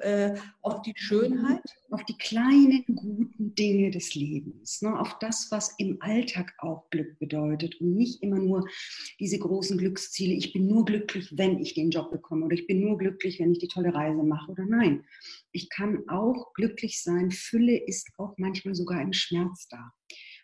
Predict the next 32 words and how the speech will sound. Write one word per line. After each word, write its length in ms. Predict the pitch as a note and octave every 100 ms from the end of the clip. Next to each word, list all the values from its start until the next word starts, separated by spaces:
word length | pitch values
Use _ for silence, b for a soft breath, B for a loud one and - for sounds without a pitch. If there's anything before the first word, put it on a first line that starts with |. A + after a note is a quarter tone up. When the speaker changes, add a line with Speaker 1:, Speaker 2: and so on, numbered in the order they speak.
| _
Speaker 2:
oder 200 | D#3+ D#3+
in 100 | E3+
der 100 | E3+
Traurigkeit. 840 | - F3+ F3 D3 - - B2 C3 _
Und 200 | E3+ F3 E3+ _ _ _ _ _ - -
ich 280 | F3+ - -
versuche, 480 | - E3+ A#3 B3
die 100 | F#3+
Menschen 400 | E3+ E3+ A3 G3
dazu 300 | F3 F3+ - F#3
zu 140 | -
animieren, 640 | F3+ F3 E3+ F#3 G3 G3 G3
zu 180 | - -
ihren 380 | E3+ F3 E3 E3+
tiefen, 380 | - A3+ - -
auch 180 | -
zu 100 | - F#3
den 120 | E3+
etwas 360 | F3 - F3+
schwierigeren 580 | - F#3+ F#3+ E3+ E3+ E3
Gefühlen 580 | E3+ E3+ - F#3 F#3 F3+
einen 80 | F3
Zugang 340 | - D3+ B2 C#3+
zu 120 | -
finden, 280 | - E3 - _ _ _ -
weil 120 | -
auch 100 | C#3+
die 140 | - G#3+
sind 160 | D#3
gut 200 | - -
für 160 | - -
uns. 400 | _ - -